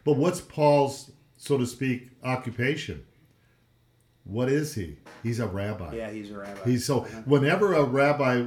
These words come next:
Speaker 1: a visiting rabbi would come to town,
Speaker 2: Right.
Speaker 1: especially if he was somewhat famous,
Speaker 2: Uh-huh.
Speaker 1: they would give him an invitation. It's a little like if an evangelist would come to Cleveland
Speaker 2: Oh, sure.
Speaker 1: with some
Speaker 2: Yeah.
Speaker 1: reputation.
Speaker 2: Yeah.
Speaker 1: A church may invite him in. "Hey,
Speaker 2: Mm-hmm.
Speaker 1: come on in and share,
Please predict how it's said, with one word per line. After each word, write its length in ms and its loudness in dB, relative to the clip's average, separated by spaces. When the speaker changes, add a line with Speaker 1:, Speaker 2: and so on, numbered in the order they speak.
Speaker 1:
a 80 -4
visiting 400 0
rabbi 380 0
would 140 -6
come 240 -4
to 60 -2
town, 340 -4
Speaker 2:
Right. 80 -6
Speaker 1:
especially 420 0
if 100 -2
he 120 0
was 300 -4
somewhat 640 0
famous, 440 0
Speaker 2:
Uh-huh. 140 -10
Speaker 1:
they 180 4
would 180 2
give 120 4
him 120 0
an 80 0
invitation. 680 -4
It's 160 -4
a 40 2
little 160 2
like 200 2
if 80 -4
an 80 -2
evangelist 580 -2
would 120 -6
come 200 -8
to 80 -6
Cleveland 380 0
Speaker 2:
Oh, 80 -2
sure. 140 -2
Speaker 1:
with 140 -2
some 180 -4
Speaker 2:
Yeah. 180 -6
Speaker 1:
reputation. 680 -4
Speaker 2:
Yeah. 100 -4
Speaker 1:
A 40 -6
church 320 2
may 180 2
invite 320 0
him 100 -2
in. 220 -6
"Hey, 140 -4
Speaker 2:
Mm-hmm. 100 -8
Speaker 1:
come 120 -2
on 120 -2
in 140 -6
and 120 -6
share, 440 -2